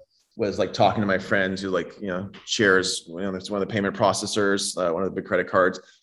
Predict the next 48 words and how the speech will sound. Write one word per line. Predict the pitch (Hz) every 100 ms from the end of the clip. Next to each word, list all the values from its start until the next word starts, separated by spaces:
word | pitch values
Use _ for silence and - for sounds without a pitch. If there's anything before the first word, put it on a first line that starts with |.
| _ _ _ -
And | 101 101 101
I |
was | 104 104
telling | 120 101 98 95
her, | 110 104
you | 95 101
know, | 104 107
"How | 127 123
you, | 120 120
you, | 127 131
you | 135 123
know, |
how | 117 143
come | 135
you | 123
guys | 120 117 120
don't | 107
stand | - 117 110 110
up | 110 104 101
and | 95
do | 123 120
something | 127 98
here?" | 110 98
And | 110
then | 151
I |
thought | 147 151 135
about | 131 113
it |
more, | 104 113 120
and | 113
I | 104
realized | 101 110 107 98
the |
last | 98 113 123 -
time | 113 104
they | 98
stood | - 98
up | 98 98
and | 95
did | 95
something | 101 98 101 92 95 _ _ _ _ _ _
that | - 104 85
wasn't | 107 104 104 101 98 - - -
required | 104 - 104
by | 98
the | 95
government | 95 98 98 95 95